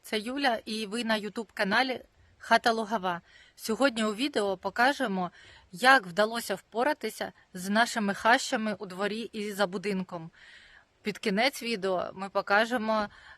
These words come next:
е, зйомку з повітря, ефект до та після. Це вражає.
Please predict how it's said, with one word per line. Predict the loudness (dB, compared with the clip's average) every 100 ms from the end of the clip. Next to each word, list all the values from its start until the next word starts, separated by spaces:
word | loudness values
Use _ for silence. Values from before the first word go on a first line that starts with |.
| -6
е, | -4
зйомку | -4 0 0 0 -6 -10
з |
повітря, | -6 -6 -4 -8 -4 -4 -4 -10 -18 -10
ефект | 0 0 0 -6 -20 -16
до | -2 -2 -2 _
та | 0
після. | 0 -4 -6 -4 -6 -6 -12 _ _
Це | 2 4
вражає. | 4 2 0 0 -2 -2 -10